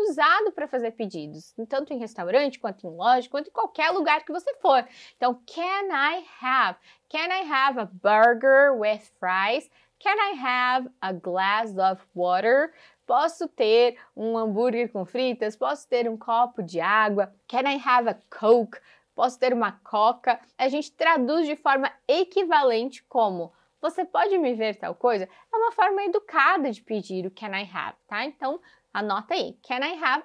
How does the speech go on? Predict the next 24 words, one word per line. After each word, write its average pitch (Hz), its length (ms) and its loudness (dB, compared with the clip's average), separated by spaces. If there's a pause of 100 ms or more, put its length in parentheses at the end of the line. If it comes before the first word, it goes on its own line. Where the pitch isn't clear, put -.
ou 294 260 6
também 349 400 -2
o 311 60 -6
may 285 260 -4
I 427 300 -6
have, 233 260 2 (320)
que 294 100 -6
é 269 280 2 (140)
só 294 260 0
um 330 60 -6
pouquinho 320 280 -6
mais 302 220 -4
formal. 254 560 2 (240)
O 196 100 -8 (160)
may 240 560 -2
e 349 120 2
o 349 60 -2
can 233 440 -6
é 247 60 -2
a 247 100 0
mesma 220 300 -4
coisa. 156 420 -4 (240)
Próxima 339 480 0
expressão: 277 640 0